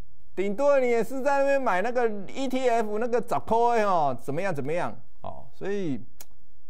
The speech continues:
看看就好了哦。有些东西就是你参考一下，那基本上这个大盘就是你不要预设立场，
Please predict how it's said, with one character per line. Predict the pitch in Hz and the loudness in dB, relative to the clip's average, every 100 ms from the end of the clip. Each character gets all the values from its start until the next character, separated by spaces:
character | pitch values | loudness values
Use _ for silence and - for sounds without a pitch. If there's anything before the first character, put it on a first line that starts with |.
| - - | -4 -4
看 | - 175 | -4 -2
看 | 185 | -2
就 | 170 175 | 0 0
好 | 113 | 2
了 | 95 - - - | 0 -2 -4 -4
哦。 | 101 101 | -2 -2
有 | 123 | 0
些 | 160 | 0
东 | 185 202 | 0 0
西 | 190 | -2
就 | 175 | -2
是 | 175 196 | -2 -2
你 | 139 104 | -2 -2
参 | - 151 160 | -2 -2 -2
考 | 107 95 | -2 -2
一 | |
下， | 139 143 | -2 -2
那 | 185 175 - - - | -2 -2 -2 -4 -4
基 | |
本 | 190 156 | -2 -2
上 | 175 | -2
这 | 170 | -2
个 | 170 | -2
大 | 160 160 | 0 0
盘 | 117 110 | 2 0
就 | 151 | -2
是 | 160 151 | -4 -2
你 | 104 | -2
不 | 107 | -2
要 | 156 | -2
预 | 156 | -2
设 | 135 147 | -2 -2
立 | 147 117 | -2 -2
场， | 98 | -4